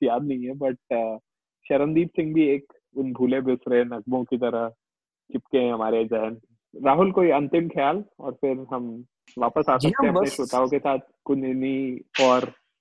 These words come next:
Speaker 1: किरदारों के साथ।
Speaker 2: जी हाँ, बस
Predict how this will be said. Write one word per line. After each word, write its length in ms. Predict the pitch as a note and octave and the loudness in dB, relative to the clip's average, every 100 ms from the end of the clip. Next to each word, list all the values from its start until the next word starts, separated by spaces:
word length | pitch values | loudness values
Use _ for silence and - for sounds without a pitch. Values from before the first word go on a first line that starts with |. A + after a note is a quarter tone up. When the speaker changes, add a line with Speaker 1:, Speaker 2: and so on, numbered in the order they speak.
| _ | _
Speaker 1:
किरदारों 420 | C#3+ B2+ A#2 B2 | 2 4 4 2
के 120 | C3 C3+ | 2 -2
साथ। 220 | C3 C3+ - _ _ _ _ _ _ _ _ _ _ _ _ - | -4 -10 -14 _ _ _ _ _ _ _ _ _ _ _ _ -4
Speaker 2:
जी 120 | C3 | 2
हाँ, 220 | F3 G#3+ | 4 4
बस 280 | D3+ D#3+ - | 2 0 -2